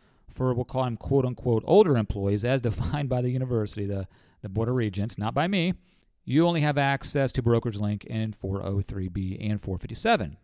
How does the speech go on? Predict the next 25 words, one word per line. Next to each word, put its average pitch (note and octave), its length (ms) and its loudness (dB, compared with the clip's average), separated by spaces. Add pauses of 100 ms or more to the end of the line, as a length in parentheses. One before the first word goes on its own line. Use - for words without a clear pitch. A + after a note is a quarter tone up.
(120)
okay? A#2 380 -2 (360)
Uh, C#3+ 300 0
down E3 260 2
there, E3 580 0
um, C3 760 -2
in B2 160 -6
the B2 80 -6
Phoenix F3 340 -2
area, G2+ 340 0
A C3 140 0
S C3+ 220 0
U, C#3+ 280 2 (480)
Brokerage C#3+ 380 4
Link C3+ 380 0
in B2+ 340 -4
four C3+ 240 0
oh C3 40 2
one B2+ 160 -2
A, G2 340 -6 (280)
okay? A#2 520 -4
That's A#2+ 160 -6
the B2 140 -2
O A#2+ 120 2
R C3+ 160 2
P. C3+ 400 -2